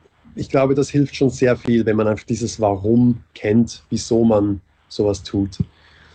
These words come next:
Und eben dann ist auch, also wie gesagt, dieser Ehrgeiz, der sicher eine große Rolle spielt. Und vor allem einfach mal anfangen. Also die erste Idee, die man haben wird,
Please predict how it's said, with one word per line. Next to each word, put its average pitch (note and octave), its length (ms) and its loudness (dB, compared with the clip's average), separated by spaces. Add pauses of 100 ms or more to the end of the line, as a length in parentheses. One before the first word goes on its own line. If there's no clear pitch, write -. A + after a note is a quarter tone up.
(600)
Und A2+ 560 0 (1120)
eben B2 200 4
dann A#2+ 140 2
ist A#2+ 100 0
auch, A#2+ 180 0 (100)
also A2 140 -4
wie A#2+ 60 -4
gesagt, A#2 420 -2 (160)
dieser A#2 200 -6
Ehrgeiz, A#2+ 640 0
der A#2+ 140 -4
sicher A2+ 460 -2 (180)
eine A#2 100 -2
große A#2 380 -4
Rolle A2 260 2
spielt. B2 420 0 (1300)
Und A2+ 400 2 (160)
vor G#2+ 220 -2
allem A#2+ 180 4
einfach B2 220 0
mal B2 340 2 (380)
anfangen. G#2+ 640 0
Also A#2 340 -2 (480)
die C#3+ 100 -6 (120)
erste C#3+ 320 0
Idee, C#3 640 2 (460)
die C3 60 0
man A#2 200 2
haben B2 280 2
wird, C3+ 360 0